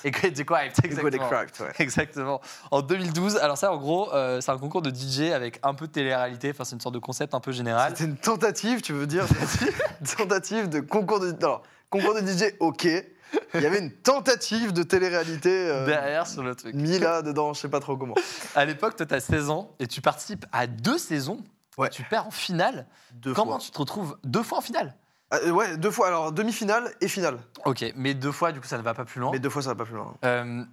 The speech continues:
Speaker 1: déjà, comment est-ce que tu te retrouves là-dedans et pourquoi est-ce que tu te retrouves à faire ce concours du M six
Speaker 2: Ah.
Speaker 1: Mobile D J Experience ?
Speaker 2: Experience, oui, oui,
Speaker 1: Effectivement.
Speaker 2: exact. Euh, bah déjà, c'était sur Facebook, une autre époque
Speaker 1: Ouais.
Speaker 2: que Jocelyne connaît peut-être.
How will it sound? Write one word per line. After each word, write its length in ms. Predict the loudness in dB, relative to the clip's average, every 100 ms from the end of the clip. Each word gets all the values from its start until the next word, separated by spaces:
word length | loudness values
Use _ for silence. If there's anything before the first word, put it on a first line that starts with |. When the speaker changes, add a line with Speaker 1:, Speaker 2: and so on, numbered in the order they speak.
| -8
Speaker 1:
déjà, 240 | 0 0
comment 200 | 0 -6
est-ce 80 | -8
que 60 |
tu 100 | -12
te 100 | -8
retrouves 260 | -8 -6 0
là-dedans 300 | 0 0 -2
et 100 | -4
pourquoi 360 | -4 -6 -4 -6
est-ce 80 | -6
que 40 |
tu 60 | -14
te 60 |
retrouves 240 | -12 -2 0
à 60 |
faire 140 | 0 -4
ce 260 | -4 -4
concours 540 | -4 -8 -6 -6 -6 -10 -20 _ -10
du 200 | -8 -2
M 160 | -2 -2
six 320 | -6 -8 -8
Speaker 2:
Ah. 100 | -2
Speaker 1:
Mobile 500 | 0 2 0 0 -4 -10
D 140 | -6 -4
J 300 | 0 -2 -2
Experience ? 300 | -8 -4 -2
Speaker 2:
Experience, 720 | 0 2 2 0 0 -2 -4 -6
oui, 60 | -2
oui, 60 |
Speaker 1:
Effectivement. 260 | 0 0 -2
Speaker 2:
exact. 360 | -2 -2 -2 -10 _ _ 0
Euh, 160 | 2
bah 80 | 4
déjà, 200 | 4 4
c'était 140 | 2 -2
sur 180 | -4
Facebook, 580 | -4 0 0 0 -4 -4
une 100 | -2
autre 120 | 0 0
époque 340 | 0 -2 -4 -14
Speaker 1:
Ouais. 120 | -14 -14 _
Speaker 2:
que 540 | -4 0 0 0 0 0
Jocelyne 320 | -2 -4 -4
connaît 220 | -2 -2
peut-être. 500 | -2 -2 -2 -2 -4